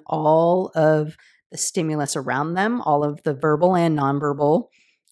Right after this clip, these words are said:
things happening in the environment, and they're trying to process it deeply. So that's why I said in a previous podcast, one of the least favorite activities I like <laughs> in an organization is when we have these brainstorming sessions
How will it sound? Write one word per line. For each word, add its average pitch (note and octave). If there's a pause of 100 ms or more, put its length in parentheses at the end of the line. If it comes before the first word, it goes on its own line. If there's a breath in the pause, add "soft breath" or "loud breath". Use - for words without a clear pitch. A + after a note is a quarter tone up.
(120)
things G3
happening F3
in D3
the C#3+
environment, F3+
and F3+
they're A3
trying G#3+
to -
process -
it -
deeply. - (280 soft breath)
So F3+ (200)
that's G3+
why A#3+
I G#3+
said G3
in F#3
a D3+
previous E3+
podcast, D#3+
one D#3
of D3
the B2+ (160)
least F3+
favorite F3
activities C#3
I C3+
like C3+
<laughs> -
in D#3+
an F#3
organization D3+
is C#3+
when D3+
we D#3
have D#3
these D#3
brainstorming D3
sessions C#3